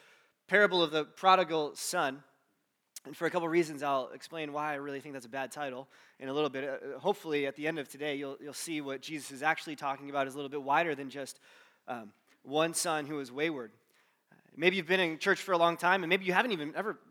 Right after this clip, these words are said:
really been in church for a while, but you happen to know this parable. Some son tells his dad, "I want my inheritance," so he goes to the other side of the world, and he spends it all, and he lives recklessly, and he ends up feeding pigs, and he comes to himself, and he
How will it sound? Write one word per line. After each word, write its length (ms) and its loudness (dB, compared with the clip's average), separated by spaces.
really 220 -6
been 180 -6
in 100 -6
church 300 -10
for 140 -10
a 40 -4
while, 160 6
but 160 -4
you 80 -6
happen 200 0
to 40 -8
know 180 -2
this 160 -6
parable. 460 -2
Some 260 -8
son 420 6
tells 240 4
his 160 -4
dad, 300 4
"I 20 4
want 140 2
my 80 -4
inheritance," 480 -4
so 80 -4
he 100 -2
goes 220 2
to 60 -10
the 80 0
other 120 2
side 220 2
of 80 -8
the 100 -4
world, 340 2
and 80 -10
he 160 -8
spends 540 4
it 100 6
all, 300 10
and 120 0
he 160 -2
lives 300 -4
recklessly, 580 2
and 80 -2
he 80 0
ends 160 2
up 100 2
feeding 380 -6
pigs, 360 -4
and 100 -6
he 80 -10
comes 220 -8
to 60 -10
himself, 440 -2
and 80 -6
he 120 -6